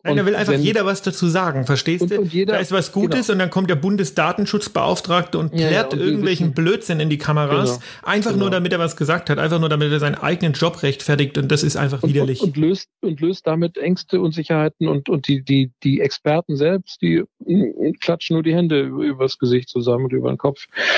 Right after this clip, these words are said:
Speaker 2: weil sie, weil wieder eine Fehlmeldung, äh, rund,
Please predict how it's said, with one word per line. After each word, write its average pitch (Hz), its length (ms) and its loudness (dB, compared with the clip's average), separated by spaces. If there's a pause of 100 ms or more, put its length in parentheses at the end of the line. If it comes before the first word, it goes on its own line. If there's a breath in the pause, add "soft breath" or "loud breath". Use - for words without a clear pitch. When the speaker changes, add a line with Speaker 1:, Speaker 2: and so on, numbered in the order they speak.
(300 loud breath)
Speaker 2:
weil 139 200 2
sie, 135 220 -2
weil 139 280 0
wieder 151 180 2
eine 147 120 0
Fehlmeldung, 139 840 0 (160)
äh, 214 60 -2 (180)
rund, 127 560 -2